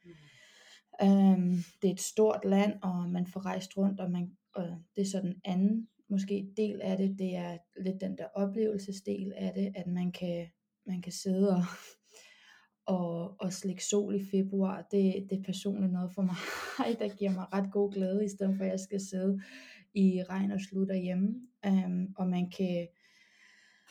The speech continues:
Speaker 2: man kan opleve forskellige kulturer og rejse rundt, hvis man har en fri weekend, eller, eller hvad det nu kan være. Så der er både den der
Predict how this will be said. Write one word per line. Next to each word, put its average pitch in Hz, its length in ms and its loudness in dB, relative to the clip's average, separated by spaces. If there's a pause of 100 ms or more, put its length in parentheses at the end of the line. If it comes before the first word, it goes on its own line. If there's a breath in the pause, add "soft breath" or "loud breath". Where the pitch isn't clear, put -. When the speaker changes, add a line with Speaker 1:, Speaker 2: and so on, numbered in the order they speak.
(260 soft breath)
Speaker 2:
man 208 220 4
kan 208 460 6
opleve 233 340 4
forskellige 226 440 -2
kulturer 220 960 0
og 190 120 2
rejse 190 320 2
rundt, 214 280 2
hvis 202 160 -2
man 202 160 2
har 202 180 -2
en 202 100 0 (100)
fri 214 160 0
weekend, 196 420 -2 (100)
eller, 180 420 -4
eller 185 220 -2
hvad 185 140 -6
det 190 120 -2
nu 190 120 0
kan 190 180 -12
være. 175 300 -8
Så 185 340 -4 (320)
der 214 60 -2
er 196 160 0
både 208 220 4
den 196 180 -2
der 190 140 -2